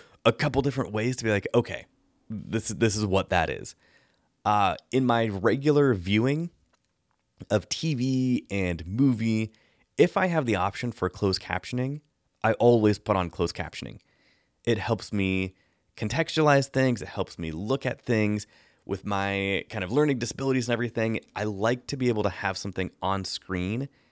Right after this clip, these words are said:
where I can just kind of double up, where even if I hear them, I can just read what they say.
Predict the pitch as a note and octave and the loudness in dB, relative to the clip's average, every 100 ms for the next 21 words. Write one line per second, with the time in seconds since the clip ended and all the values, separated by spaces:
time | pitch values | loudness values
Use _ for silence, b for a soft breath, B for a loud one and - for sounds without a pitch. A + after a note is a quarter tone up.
0 | _ _ _ _ _ _ G2+ A2 G#2+ A#2 | _ _ _ _ _ _ 4 4 6 2
1 | G#2 F2+ - A#2 G2 F2+ G2 F#2 B1+ - | 0 0 -4 0 2 4 4 2 -2 -12
2 | - G2+ A2 D#3+ F#3 F#3+ - A#3+ F3+ G#2 | -4 0 2 2 2 0 0 0 4 4
3 | G2+ - F2+ G2 F#2 - - G2+ A2+ B2 | 2 0 -6 -2 -2 -2 -6 -4 2 2
4 | G#2+ G2+ - F#2+ F2+ - B1 G1+ | 2 -2 -2 -6 -4 -8 -8 -12